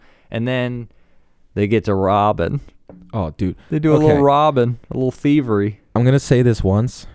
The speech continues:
Speaker 2: and it's the only time I'm gonna say it.
Speaker 1: Okay.
Speaker 2: If the guy with the fucking gun tells you, "Don't make any moves, or I'm gonna kill everybody"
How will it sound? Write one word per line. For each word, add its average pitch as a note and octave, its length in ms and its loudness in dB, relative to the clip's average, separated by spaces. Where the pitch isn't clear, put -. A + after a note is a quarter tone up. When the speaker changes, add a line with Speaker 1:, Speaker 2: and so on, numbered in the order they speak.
Speaker 2:
and G#2 100 -4
it's F2+ 140 -2
the F#2+ 80 0
only F#2+ 160 0
time F#2 180 -2
I'm F2 100 -4
gonna E2 120 -4
say A#1 220 -8
it. - 120 -12
Speaker 1:
Okay. G#2+ 260 -10
Speaker 2:
If G2+ 180 -4
the G2 120 -4
guy G2+ 460 -2
with D3+ 160 -2
the F2 120 -4
fucking C#3+ 400 -2
gun F#2 400 -2
tells F#2 260 -2
you, E2+ 220 -4
"Don't A2 300 0
make C#3 340 -2
any E3 220 2
moves, A2+ 640 0
or F2+ 180 2
I'm G2 140 0
gonna A2+ 160 2
kill F#3+ 400 0
everybody" D#2+ 680 -2